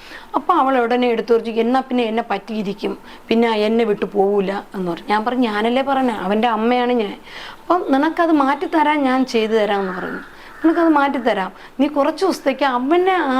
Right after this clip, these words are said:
ഡിപ്രഷൻ മാറ്റി കിട്ടുന്നത് വരെ മാത്രം നീ സംസാരിച്ചാൽ മതി, പിന്നെ ഞാൻ ദൂരോട്ട് എവിടെയെങ്കിലും പഠിക്കാൻ വിടുകയോ ജോലിക്ക് വിടുകയോ ചെയ്യാമെന്ന്" പറഞ്ഞു. "അപ്പം ശരി മാമി, ഞാൻ അങ്ങനെ ചെയ്തോളാം" എന്ന് എൻ്റെ കൂടി ഇങ്ങനെ പറഞ്ഞ്, "ആ ശരി മക്കളെ, ഞാൻ പോണു" എന്ന് പറഞ്ഞും കൊണ്ടാണ്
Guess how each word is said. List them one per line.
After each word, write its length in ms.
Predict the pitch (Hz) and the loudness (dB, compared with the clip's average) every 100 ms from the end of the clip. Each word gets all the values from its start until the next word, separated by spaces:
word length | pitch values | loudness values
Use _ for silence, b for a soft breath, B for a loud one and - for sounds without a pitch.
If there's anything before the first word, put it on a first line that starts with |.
| 262 | 2
ഡിപ്രഷൻ 440 | 233 240 285 285 | 0 -2 -2 0
മാറ്റി 340 | 240 240 240 | 2 0 -2
കിട്ടുന്നത് 480 | 285 233 254 254 254 | -6 -4 0 2 2
വരെ 160 | 247 247 | 2 2
മാത്രം 540 | 233 214 233 233 302 294 | 0 -2 -4 -2 -2 0
നീ 120 | 226 | -2
സംസാരിച്ചാൽ 580 | 220 196 220 208 190 214 | -2 -4 -2 -2 -2 -6
മതി, 240 | 202 233 - B B - | -6 -8 -8 B B -2
പിന്നെ 180 | 294 302 | 2 2
ഞാൻ 220 | 262 233 240 | 2 2 0
ദൂരോട്ട് 420 | 220 226 226 226 | 2 2 2 0
എവിടെയെങ്കിലും 280 | 214 208 220 | -2 -2 -2
പഠിക്കാൻ 400 | 214 202 202 214 | -2 -2 -2 -2
വിടുകയോ 420 | 196 196 202 202 202 | 0 0 0 0 0
ജോലിക്ക് 440 | 202 202 214 208 | 2 2 0 -2
വിടുകയോ 440 | 208 190 196 196 202 | 0 2 2 2 0
ചെയ്യാമെന്ന്" 500 | 202 226 233 240 202 | 0 0 0 0 -2
പറഞ്ഞു. 240 | 196 202 - B B B B | -6 -10 -12 B B B B
"അപ്പം 260 | 302 311 359 | -2 0 0
ശരി 260 | 330 302 330 | 2 4 4
മാമി, 260 | 285 262 262 269 B B 403 294 | 4 2 0 -2 B B -2 2
ഞാൻ 140 | 269 269 | 2 2
അങ്ങനെ 240 | 247 247 240 | 2 2 2
ചെയ്തോളാം" 580 | 233 208 196 190 190 - - 349 | 2 2 0 0 -2 -4 -10 -2
എന്ന് 220 | 254 254 | 0 2
എൻ്റെ 200 | 247 247 | 0 0
കൂടി 180 | 254 302 - - | 0 -2 -6 -8
ഇങ്ങനെ 240 | 427 392 302 | 0 0 2
പറഞ്ഞ്, 380 | 269 269 262 - - - | 0 2 0 -2 -4 -4
"ആ 60 | 269 | -4
ശരി 260 | 254 226 | 0 0
മക്കളെ, 240 | 220 202 214 | 0 -2 -2
ഞാൻ 200 | 214 208 | -2 -2
പോണു" 340 | 208 214 233 247 | 0 2 2 0
എന്ന് 140 | 208 | 0
പറഞ്ഞും 440 | 208 208 214 240 262 | 0 0 2 2 2
കൊണ്ടാണ് 440 | 262 254 247 269 | 2 2 0 -2